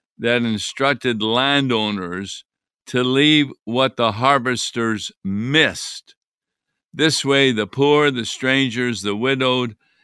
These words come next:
and the fatherless could glean the remaining grain in order to have food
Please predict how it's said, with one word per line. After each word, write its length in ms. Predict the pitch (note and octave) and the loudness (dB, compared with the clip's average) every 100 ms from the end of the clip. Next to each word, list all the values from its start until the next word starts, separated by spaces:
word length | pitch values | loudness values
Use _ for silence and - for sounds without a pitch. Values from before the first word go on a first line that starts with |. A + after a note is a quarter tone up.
| _ | _
and 240 | G#2+ A2+ | -4 -2
the 100 | A2 G2 | -2 -4
fatherless 920 | - C#3+ D#3 D3 A#2 G2 F#2+ G#2 - - _ _ _ - | -2 2 2 2 0 -2 -4 -6 -12 -18 _ _ _ -4
could 320 | B2 B2 G2+ | 0 0 -2
glean 540 | A2 C3 C#3+ D#3 D3+ | -2 0 2 2 0
the 100 | C3+ | 0
remaining 800 | A#2 A#2 A#2 B2 C3+ C#3 C3 A#2+ | 0 0 0 0 0 0 0 -2
grain 720 | G#2 A2+ B2+ A#2+ G#2 G2 G2 F#2+ _ _ _ _ | -2 -2 0 0 0 -2 -6 -8 _ _ _ _
in 200 | - A#2+ | -6 -2
order 300 | A#2+ B2 B2 | 0 0 0
to 180 | A2+ A2 | -2 -2
have 320 | G#2+ A2 G#2 | 0 -2 -2
food 640 | - - A#2 A#2 G#2+ F#2+ | -6 -8 -6 -2 -4 -6